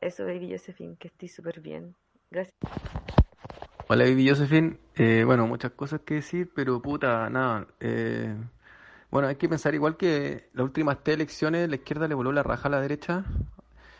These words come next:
Speaker 2: Y entonces yo creo que los fachos se prepararon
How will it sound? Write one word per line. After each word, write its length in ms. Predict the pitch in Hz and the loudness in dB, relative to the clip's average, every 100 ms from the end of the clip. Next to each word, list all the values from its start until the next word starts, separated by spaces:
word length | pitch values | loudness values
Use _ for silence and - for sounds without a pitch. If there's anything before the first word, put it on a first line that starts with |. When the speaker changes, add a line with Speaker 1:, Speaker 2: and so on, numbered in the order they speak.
| - _ _ - | -20 _ _ -4
Speaker 2:
Y 220 | 127 123 | -2 -2
entonces 280 | 120 - 135 | -4 -2 0
yo 60 | |
creo 120 | 131 139 | 0 0
que 60 | |
los 120 | 135 | -2
fachos 280 | - 123 123 | 0 -2 -2
se 80 | 135 | -2
prepararon 540 | 120 113 113 127 123 | 0 0 0 0 -2